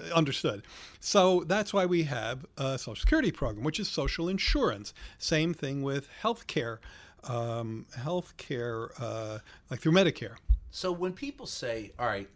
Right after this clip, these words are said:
Speaker 2: I guess what I'm looking for is a definition of terms. We're not, no one is a pure anything, but these
Speaker 1: Right.
Speaker 2: are socialist programs. We all gather our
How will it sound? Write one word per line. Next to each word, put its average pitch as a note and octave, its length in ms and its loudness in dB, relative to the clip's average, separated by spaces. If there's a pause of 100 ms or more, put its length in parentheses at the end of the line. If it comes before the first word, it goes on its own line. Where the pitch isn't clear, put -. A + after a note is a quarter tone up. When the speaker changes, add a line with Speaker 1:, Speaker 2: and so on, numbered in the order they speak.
(640)
Speaker 2:
I B2+ 80 -2
guess F3 280 -2
what C3+ 180 2
I'm A#2 120 -2
looking A2+ 240 -6
for G#2+ 180 -6
is F#2+ 160 -8
a G2+ 100 -4
definition G2+ 600 -8
of F#2 100 -12
terms. F#2 380 -16 (880)
We're F3 220 -4
not, E3+ 300 -2 (480)
no D#3 160 0
one D3+ 200 2
is - 160 -4
a A#2 60 -8
pure G#2+ 360 -8
anything, G2+ 440 -10
but B2 160 -10
these F#3+ 120 -4
Speaker 1:
Right. D3+ 220 -6
Speaker 2:
are C#3+ 180 2
socialist D3 720 -4
programs. A2 480 -8
We B2 120 -10
all D3+ 640 2 (160)
gather C#3+ 460 -2
our C3+ 300 -2